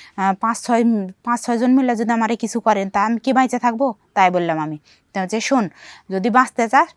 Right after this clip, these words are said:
তাহলে এই কাজই তোরে করতে হবে।" তো এখন আমি অনেক চিন্তা ভাবনা করার পরে, যেহেতু আমার, আহ, বয়ফ্রেন্ডের হাত পা বাঁধে ফেলা রাখছে বিছানার, মানে, ফ্লোরের মধ্যে নিচে, তা আমি তার মুখের দিকে চাই, আমি রাজি হয়ে গেলাম।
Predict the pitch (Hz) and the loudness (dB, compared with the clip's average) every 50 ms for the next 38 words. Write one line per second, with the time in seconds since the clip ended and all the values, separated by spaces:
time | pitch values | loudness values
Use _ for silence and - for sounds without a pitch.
0 | _ _ _ - 190 214 226 233 233 240 - 202 180 196 220 247 214 - 220 190 | _ _ _ -2 0 0 2 2 0 2 2 2 2 2 2 0 0 0 0 -2
1 | 190 - 208 202 185 - 170 180 180 147 147 143 143 _ _ _ _ - _ _ | 0 0 -2 -2 -2 -4 -6 -6 -6 -6 -8 -10 -14 _ _ _ _ -20 _ _
2 | _ _ - 208 208 208 208 202 196 190 185 - - _ _ _ _ _ _ _ | _ _ 2 4 6 8 8 6 6 4 2 -2 -6 _ _ _ _ _ _ _
3 | _ _ _ _ _ _ _ _ _ _ _ _ - 226 214 226 247 240 240 214 | _ _ _ _ _ _ _ _ _ _ _ _ 0 0 2 2 2 4 4 4
4 | 214 240 247 247 247 254 262 - - 262 247 226 240 226 233 233 233 247 226 - | 4 4 4 2 2 2 0 0 0 0 2 2 2 2 2 0 0 0 2 2
5 | 226 220 214 208 202 240 226 226 220 190 165 170 185 220 208 190 208 196 202 202 | 2 2 2 0 0 0 0 0 0 -2 -4 -4 -4 -4 -2 -2 0 0 0 -2
6 | 190 185 185 180 180 185 180 175 180 180 185 196 190 190 - 208 190 185 190 190 | -2 -4 -4 -4 -2 -2 0 0 0 0 0 -2 -2 -2 -2 -4 0 0 0 0
7 | 202 208 196 _ - 180 180 180 190 202 208 202 - - 208 202 202 202 196 185 | 0 -2 -4 _ -2 0 2 2 2 0 -2 -6 -6 -4 -2 0 0 0 0 -2
8 | 185 - - 185 175 196 - - 196 185 185 175 180 175 185 - - - - - | -4 -4 -6 -8 -6 -6 -4 -4 -4 -2 -2 -2 -2 -4 -6 -8 -12 -20 -20 -20
9 | - - - 175 185 190 185 175 175 - - 240 226 233 214 196 190 190 190 190 | -18 -10 -6 -4 -2 -2 -2 -2 -4 -4 -2 0 2 4 4 2 2 0 0 -2
10 | 180 175 170 - 190 170 170 - - - - - - - - 202 208 202 - - | -4 -4 -4 -4 -4 -4 -6 -8 -16 -20 -20 -20 -12 -6 -2 -2 -2 -2 -2 -2
11 | 175 165 - _ - _ _ - 190 196 208 202 - 214 214 220 233 226 - 240 | -4 -4 -6 _ -18 _ _ -4 -2 -2 2 4 4 6 6 4 2 0 -2 -4
12 | 202 190 226 208 220 202 - 226 247 285 285 226 - _ _ _ _ - - 185 | -4 -2 -2 -4 -4 -2 0 0 0 0 0 -4 -8 _ _ _ _ -8 -6 -4
13 | 190 196 190 190 185 151 180 190 190 190 175 202 196 214 190 170 156 156 156 151 | -4 -4 -6 -6 -4 0 2 4 4 4 2 0 0 2 0 0 0 -4 -6 -8
14 | 151 156 | -8 -8